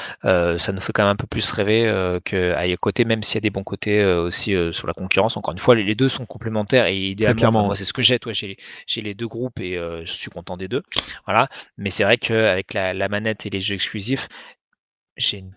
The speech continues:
Speaker 1: tendance à aller un peu plus, euh, du, du côté Sony de la force, euh,
Speaker 2: Bah,
Speaker 1: que
Speaker 2: si oui, s'il y en avait qu'une à prendre, moi, enfin, le choix serait
Speaker 1: Voilà.
Speaker 2: très vite fait, quoi. Malheureusement.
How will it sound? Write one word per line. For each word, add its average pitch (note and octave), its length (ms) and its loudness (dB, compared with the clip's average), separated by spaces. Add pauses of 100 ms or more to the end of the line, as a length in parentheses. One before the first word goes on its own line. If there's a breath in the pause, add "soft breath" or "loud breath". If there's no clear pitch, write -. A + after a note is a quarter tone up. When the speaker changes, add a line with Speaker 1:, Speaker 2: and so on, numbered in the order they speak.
Speaker 1:
tendance A2 400 -4
à F2+ 200 0
aller F#2 160 0
un F#2+ 100 -2
peu G2+ 160 -4
plus, - 340 -2
euh, F2 640 2
du, E2+ 480 -8
du G2+ 100 -12
côté - 280 -2
Sony A2 240 -2
de G2 60 -2
la F#2 100 2
force, - 340 2 (100)
euh, G2 200 0
Speaker 2:
Bah, A2 220 6
Speaker 1:
que G#2 120 2
Speaker 2:
si F2 160 6
oui, C3+ 140 6
s'il G2+ 300 0
y - 20 2
en A2+ 80 2
avait A2+ 160 4
qu'une B2 180 0
à A#2+ 80 6
prendre, A2+ 460 -2
moi, A2+ 360 -4
enfin, F#2 160 -10
le G2 120 -8
choix - 180 -2
serait - 180 -4
Speaker 1:
Voilà. G2 140 8
Speaker 2:
très G#2 80 6
vite A2+ 100 -6
fait, A2 120 0
quoi. - 180 -6 (800 loud breath)
Malheureusement. G#2 420 4